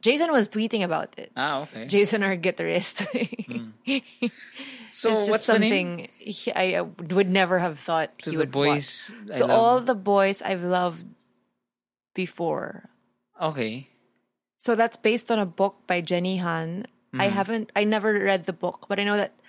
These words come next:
Speaker 1: my little sister Clara did. It's a best-selling book.
Speaker 2: Mm-hmm.
Speaker 1: And, ayun,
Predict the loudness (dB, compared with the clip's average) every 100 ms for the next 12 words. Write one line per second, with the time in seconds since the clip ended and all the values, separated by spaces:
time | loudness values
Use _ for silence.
0 | -20 _ _ -2 -2 -2 -6 -8 -6 -6
1 | -4 -4 -2 -4 -4 -6 -6 -8 -12 -6
2 | -4 -2 0 -2 -2 -6 -4 -2 -4 -4
3 | -6 _ _ -20 -20 _ _ _ _ _
4 | -8 -8 -8 -12 -4 0 2 2 2 2
5 | 2 0 -2 -4 -6 _ _ _ _ _
6 | 0 0 0 -4